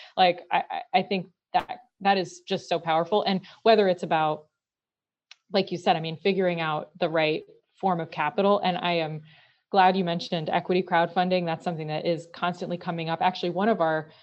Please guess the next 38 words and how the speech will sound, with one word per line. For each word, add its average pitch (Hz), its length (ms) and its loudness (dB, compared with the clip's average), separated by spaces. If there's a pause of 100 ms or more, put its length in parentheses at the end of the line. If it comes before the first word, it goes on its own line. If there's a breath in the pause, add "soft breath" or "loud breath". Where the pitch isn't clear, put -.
grads, 160 640 0
um, 156 400 -4
from 151 340 -6
the 151 340 -2
twenty 160 380 -6
nineteen 185 460 -2
cohort 160 380 -4
is 156 100 -8
a 170 40 -16
group 175 360 -8
called 170 180 -6
Raise 175 300 -2
Green, 185 540 2
which 175 360 -2
has 170 420 -2
started 202 300 2
their 185 120 0
own 180 200 -2
equity 180 400 -2
crowdfunding 156 680 -4
platform 180 800 0 (400 loud breath)
to 196 160 -2
support 170 760 -2
solar 165 640 0 (140)
renewable 160 400 -4
energy 214 300 2
projects, 165 640 -2 (340)
just 233 240 0
solar 196 260 4
for 180 220 -4
now, 175 480 4
but 165 160 0
I, 156 60 0
you 160 240 -6
know, 151 100 -6
they're, 165 480 -2
they're 160 160 -6
gonna 151 340 -6